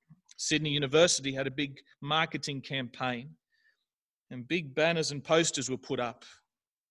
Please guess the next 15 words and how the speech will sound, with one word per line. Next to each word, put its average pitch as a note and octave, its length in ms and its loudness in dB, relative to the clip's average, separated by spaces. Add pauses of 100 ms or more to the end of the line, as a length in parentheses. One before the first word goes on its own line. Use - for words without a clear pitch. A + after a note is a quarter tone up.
(120)
And C3+ 140 -12
things E3+ 260 0
that C#3+ 100 2
were D3 120 0
on D#3+ 120 0
these C#3 220 -6
banners D3+ 380 0
were C3+ 160 0 (100)
"Unlearn D3+ 760 -2
truth," - 600 -6 (2000)
"Unlearn D#3 720 0
love." C#3+ 540 -2 (920)
On D3 120 -8
it D#3 100 -6
went. C#3 320 -8